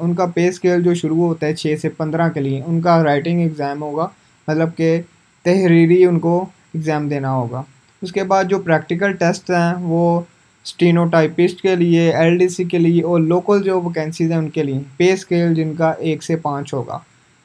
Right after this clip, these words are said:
रही बात इसको apply कैसे करना है एएसएफ़ को, इधर आपने डायरेक्ट आ जाना, इधर link दिया हुआ है, इधर आपने click करना है। Click करने के बाद इधर apply online लिखा है, इधर आपने click करना है।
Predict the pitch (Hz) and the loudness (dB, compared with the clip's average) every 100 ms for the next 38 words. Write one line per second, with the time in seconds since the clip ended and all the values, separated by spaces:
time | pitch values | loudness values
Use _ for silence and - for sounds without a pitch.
0 | _ _ 165 208 208 208 202 196 196 180 | _ _ 2 4 4 4 4 0 -2 0
1 | 160 151 170 202 202 208 180 170 170 160 | 2 2 2 0 -2 -4 -2 0 0 0
2 | 156 165 165 170 160 165 165 165 _ _ | 0 0 0 0 -4 -2 -4 -4 _ _
3 | _ _ _ - 180 202 196 180 190 190 | _ _ _ -6 0 4 6 4 2 0
4 | 170 165 170 170 156 151 170 175 170 165 | 2 2 2 4 4 2 0 0 2 0
5 | 151 170 151 147 175 175 160 165 147 143 | 0 0 0 0 2 0 2 2 0 -2
6 | 151 170 175 190 175 170 - _ _ _ | -4 -4 -4 -4 -2 -4 -8 _ _ _
7 | _ _ _ _ _ - 170 185 196 185 | _ _ _ _ _ -4 -2 0 -2 -2
8 | 180 175 180 180 175 170 165 180 175 - | -2 4 6 6 4 -2 0 2 0 -4
9 | _ _ - 160 151 160 160 147 151 170 | _ _ -10 -4 0 0 0 -2 -2 0
10 | 170 170 165 165 156 151 147 151 170 185 | -2 0 -2 0 -2 -4 -8 -8 -6 -4
11 | 175 170 | -2 -2